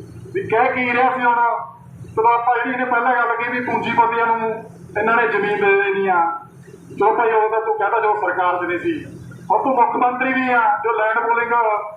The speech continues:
ਉੱਥੇ ਜ਼ਮੀਨ ਇਹ ਐਕਵਾਇਰ ਕਰਨ ਲੱਗੇ ਆ। ਮੇਰੇ ਵੀਰ ਇੱਥੇ ਬਹੁਤ ਸੁਣਦੇ ਵੀ ਹੋਣਗੇ, ਬੈਠੇ ਹੋਣਗੇ, ਜਿਹੜੇ ਆਪਣਾ ਪ੍ਰਾਪਰਟੀ ਦਾ ਕੰਮ ਕਰਦੇ ਆ।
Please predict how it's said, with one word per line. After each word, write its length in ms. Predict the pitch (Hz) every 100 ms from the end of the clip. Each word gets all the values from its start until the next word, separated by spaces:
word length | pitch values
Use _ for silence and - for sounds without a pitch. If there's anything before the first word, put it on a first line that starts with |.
| - -
ਉੱਥੇ 200 | 403 220
ਜ਼ਮੀਨ 320 | 196 202 220
ਇਹ 40 | 214
ਐਕਵਾਇਰ 440 | 220 214 214 233
ਕਰਨ 260 | 226 208 208
ਲੱਗੇ 260 | 196 196
ਆ। 400 | 175 160 165 - - - - - - 330
ਮੇਰੇ 180 | 220 247
ਵੀਰ 220 | 254 247
ਇੱਥੇ 140 | 269
ਬਹੁਤ 260 | 262 247 262
ਸੁਣਦੇ 300 | 220 226 247
ਵੀ 100 | 262
ਹੋਣਗੇ, 300 | 240 247 247
ਬੈਠੇ 300 | 226 214 190
ਹੋਣਗੇ, 300 | 185 185 240
ਜਿਹੜੇ 240 | 240 247
ਆਪਣਾ 400 | 240 220 - - 285 277 - - - - -
ਪ੍ਰਾਪਰਟੀ 380 | - 240 247 262
ਦਾ 160 | 247 240
ਕੰਮ 200 | 233 214
ਕਰਦੇ 360 | 202 180 175
ਆ। 200 | 147 -